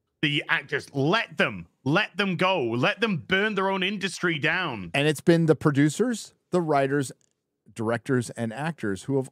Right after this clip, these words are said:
Speaker 2: all, at some point or another over the past few years during, uh, The Last Jedi, Star Trek, have made a point to come after the fans. That's why the
Speaker 1: Mm-hmm.
Speaker 2: paying customer could give two shits.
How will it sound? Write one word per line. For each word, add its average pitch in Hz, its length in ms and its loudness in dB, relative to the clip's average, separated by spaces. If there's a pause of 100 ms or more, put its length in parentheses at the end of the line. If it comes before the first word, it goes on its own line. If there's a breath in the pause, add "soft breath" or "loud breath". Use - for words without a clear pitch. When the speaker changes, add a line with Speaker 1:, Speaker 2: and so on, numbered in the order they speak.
(100)
Speaker 2:
all, 170 540 2 (360)
at 135 180 0
some 165 280 2
point 147 280 2
or 131 120 4
another 117 400 2
over 110 180 -2
the 107 80 -2
past 110 380 -6
few 107 180 -8
years 101 400 -6
during, 98 380 -2
uh, 82 520 -4 (120)
The - 100 -8
Last 90 380 -2
Jedi, 110 480 -4
Star 101 280 0
Trek, 104 180 -2 (840 soft breath)
have 147 160 2
made 247 200 4
a 240 40 4
point 220 420 0
to 160 60 -4
come 151 180 -2
after 147 280 0
the 131 80 0
fans. 95 480 -4 (340)
That's 196 220 2
why 220 300 4
the 143 200 2
Speaker 1:
Mm-hmm. - 60 -8
Speaker 2:
paying 214 300 2
customer 135 600 2 (380 soft breath)
could 123 320 0 (260)
give 165 320 4
two 156 280 -4
shits. - 800 -6